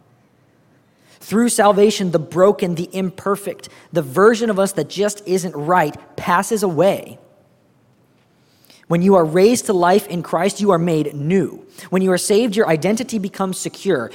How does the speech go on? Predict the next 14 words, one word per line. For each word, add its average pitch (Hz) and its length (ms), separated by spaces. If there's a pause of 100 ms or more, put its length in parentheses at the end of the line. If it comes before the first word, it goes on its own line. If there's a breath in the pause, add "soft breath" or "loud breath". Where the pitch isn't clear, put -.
You 190 200
adopt 180 420 (160 loud breath)
your 156 180
true 262 480
identity 120 720 (300 loud breath)
as 156 140
a 147 40
child 202 520
of 180 240
God, 143 420 (480 loud breath)
and 175 100
your 160 160
old 208 240
identity, 143 680